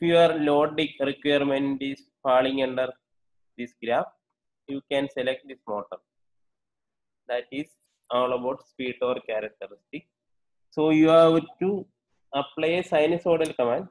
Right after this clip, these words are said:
Why sinusoidal command is, if you are applying a step command, you will get one value. Sinusoidal means entire that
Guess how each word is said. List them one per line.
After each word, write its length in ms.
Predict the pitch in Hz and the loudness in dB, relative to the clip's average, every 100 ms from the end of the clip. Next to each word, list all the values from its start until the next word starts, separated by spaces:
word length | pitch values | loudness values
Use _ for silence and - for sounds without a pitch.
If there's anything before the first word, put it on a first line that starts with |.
| _ | _
Why 280 | 139 139 165 | -4 -4 -2
sinusoidal 560 | 156 147 151 160 151 151 | -2 -2 -2 -4 -4 -4
command 380 | 147 139 139 139 | -4 -2 -2 -6
is, 120 | 175 _ _ _ _ _ _ _ _ _ _ - | -12 _ _ _ _ _ _ _ _ _ _ -12
if 80 | 160 | -2
you 80 | |
are 80 | 160 | 2
applying 420 | 156 151 156 160 | 2 2 0 2
a 60 | 165 | -2
step 240 | - 151 147 - | -2 -6 -4 0
command, 400 | 156 151 156 147 | 4 4 2 -2
you 140 | 147 | -4
will 160 | 143 139 | -4 -4
get 160 | 143 139 _ _ _ _ | -4 -4 _ _ _ _
one 200 | 120 123 | -6 -4
value. 320 | 123 104 92 90 _ _ _ | -4 -6 -8 -18 _ _ _
Sinusoidal 520 | 120 127 131 143 143 | -6 -6 -8 -8 -6
means 220 | 139 156 160 | -6 -8 -10
entire 460 | 143 131 127 135 135 - _ _ _ | -12 -12 -10 -8 -8 -8 _ _ _
that 120 | - | -12